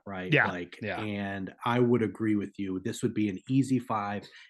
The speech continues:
Speaker 1: if you had any semblance of what Florida and Florida State were at times, where it was, like,
Speaker 2: Mm-hmm.
Speaker 1: decades of, like, whoever wins this wins the national championship.
Speaker 2: Yeah,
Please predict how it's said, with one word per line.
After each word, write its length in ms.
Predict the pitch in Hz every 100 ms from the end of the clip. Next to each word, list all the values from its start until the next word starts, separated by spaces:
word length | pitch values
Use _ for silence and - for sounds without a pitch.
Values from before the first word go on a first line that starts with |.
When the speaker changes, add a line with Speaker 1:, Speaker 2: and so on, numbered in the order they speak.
| -
Speaker 1:
if 160 | 101
you 100 | 110
had 260 | 101 107 98 -
any 300 | 117 113 104
semblance 580 | - 107 95 101 92
of 140 | 101 92
what 240 | 98 95
Florida 300 | - 104 95
and 120 | 90
Florida 240 | - 104 87
State 320 | - 101 95 120
were 160 | 117
at 100 | 117
times, 400 | - 127 127 131 113
where 220 | 104 98
it 80 | 92
was, 180 | 95
like, 240 | 95 92 92
Speaker 2:
Mm-hmm. 380 | 120 101 107 101 - - -
Speaker 1:
decades 520 | 131 123 - 104 98
of, 100 | 98 95
like, 240 | 95 87
whoever 440 | - 127 143 131 117
wins 320 | 107 110 98
this 280 | 101 92 -
wins 280 | 104 107 95
the 100 | 95
national 340 | 92 82 - -
championship. 280 | - - -
Speaker 2:
Yeah, 240 | 139 120